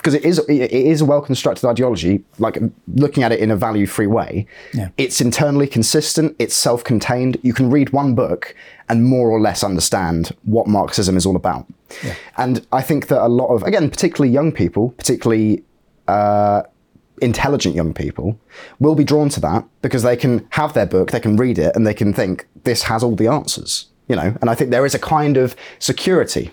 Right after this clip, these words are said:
Speaker 1: that comes with that. There's a security that comes with certainty. And I think that's another aspect of what draws people to ideology.
Speaker 2: Okay, so I, I think there is, and that's a very sentimental in a way,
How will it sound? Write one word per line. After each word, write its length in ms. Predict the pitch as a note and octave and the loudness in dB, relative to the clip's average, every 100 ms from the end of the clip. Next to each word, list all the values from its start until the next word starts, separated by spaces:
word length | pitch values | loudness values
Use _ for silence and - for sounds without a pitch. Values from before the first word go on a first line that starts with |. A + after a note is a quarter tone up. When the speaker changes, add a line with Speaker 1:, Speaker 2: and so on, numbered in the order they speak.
| - | -10
Speaker 1:
that 100 | - | -4
comes 240 | G#2+ E2+ | -2 -2
with 100 | E2 | -4
that. 180 | - C#2 - _ _ | -6 -8 -10 _ _
There's 180 | A#2 A#2 | -2 0
a 60 | A2+ | 0
security 500 | C3+ - D3+ - G2+ | 0 2 2 2 -2
that 100 | F#2 | 0
comes 260 | G#2 F#2+ | -2 -2
with 100 | E2 | -2
certainty. 600 | - A2 F#2+ D2+ - - - _ - | 0 0 0 -6 -6 -8 -16 _ -6
And 80 | A#2+ | -2
I 20 | |
think 160 | B2 | 0
that's 160 | A#2+ G#2+ | -2 0
another 280 | A2+ A2 G#2+ | 0 0 -2
aspect 460 | A2 - D2 - | -2 -4 -4 -4
of 80 | E2 | -2
what 140 | G2 - | -2 -2
draws 260 | G#2 G#2 - | -2 -2 0
people 280 | F2+ - - | -4 -4 -4
to 120 | C#2+ | -4
ideology. 500 | C#2 - B1 - - - _ _ _ - | -4 -8 -10 -10 -12 -12 _ _ _ -6
Speaker 2:
Okay, 320 | E3+ B2 A#2 | -2 -2 -4
so 480 | - - D#3 D#3+ D#3 | -4 0 4 2 2
I, 300 | - - D#3+ | -4 -4 -2
I 40 | D3+ | 0
think 260 | G#3 G#3+ F3+ | 0 0 2
there 240 | E3+ E3+ | 4 4
is, 340 | D#3+ A2 B2 - | 4 0 -4 -4
and 380 | D3 D3 D3+ D3+ - _ | 0 2 2 -2 -12 _
that's 480 | D3 D#3 D#3+ - - | 0 0 2 -2 0
a 100 | F3 | 2
very 680 | D3+ D#3 D#3+ D#3+ D#3 D#3+ C#3+ - - _ _ _ _ - | 4 4 4 4 4 0 -4 -12 -20 _ _ _ _ -8
sentimental 800 | - D#3+ D3+ D3+ D3+ D#3+ D3+ C#3+ | -2 0 2 4 4 4 2 2
in 140 | A#2+ | 2
a 60 | A2 | -2
way, 260 | G#2 E2 | -6 -10